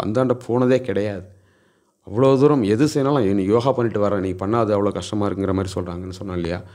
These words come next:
அதுதான். அந்த மாதிரி நிலைக்கு நீங்களும் யோகாசனத்தை விட்டு வெளியில வர முடியாத நிலைக்கு, அதன் மேல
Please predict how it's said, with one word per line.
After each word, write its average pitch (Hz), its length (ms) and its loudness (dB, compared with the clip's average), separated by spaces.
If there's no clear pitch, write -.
அதுதான். 85 340 -12
அந்த 110 220 0
மாதிரி 123 280 4
நிலைக்கு 123 440 2
நீங்களும் 120 400 -2
யோகாசனத்தை 107 680 -2
விட்டு 101 300 -2
வெளியில 120 260 2
வர 101 200 2
முடியாத 143 500 4
நிலைக்கு, 95 360 -8
அதன் 95 240 -8
மேல 120 400 0